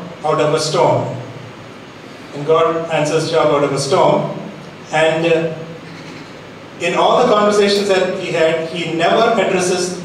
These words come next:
Job's suffering directly. There's not a hint of why Job is going through his suffering. So if Job wanted to know why this suffering, God is not answering. God is not interested in answering why we suffer.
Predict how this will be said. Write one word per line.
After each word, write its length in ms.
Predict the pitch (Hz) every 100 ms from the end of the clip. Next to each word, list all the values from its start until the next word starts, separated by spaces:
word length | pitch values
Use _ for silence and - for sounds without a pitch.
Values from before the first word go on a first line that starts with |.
| -
Job's 360 | 165 165 175
suffering 420 | 175 165 160 165 160 160
directly. 400 | 156 156 156 139
There's 260 | 143 160 160
not 180 | 175 185
a 120 | 160
hint 300 | 208 202 - - - -
of 240 | 156 156 147
why 480 | 156 120 - - - -
Job 280 | - 160 156
is 100 | 151
going 320 | 151 151 151
through 120 | 156
his 120 | 151 -
suffering. 360 | 151 - 131
So 360 | - 160 160 160 - -
if 140 | -
Job 300 | 170 165 165
wanted 380 | 170 170 180 -
to 100 | 175
know 180 | 165 170
why 140 | 160 165
this 200 | 170 165
suffering, 560 | 160 151 160 - - - - - - - - - - -
God 240 | - 160 160
is 100 | 151
not 140 | 151
answering. 380 | 151 147 147 143
God 160 | 147 156
is 100 | 160
not 160 | -
interested 540 | - 185 208 - 160 135 135 -
in 80 | 160
answering 640 | 156 156 160 147 151 143
why 420 | 147 143 - - - - - - 165
we 80 |
suffer. 500 | 160 190 202 196 -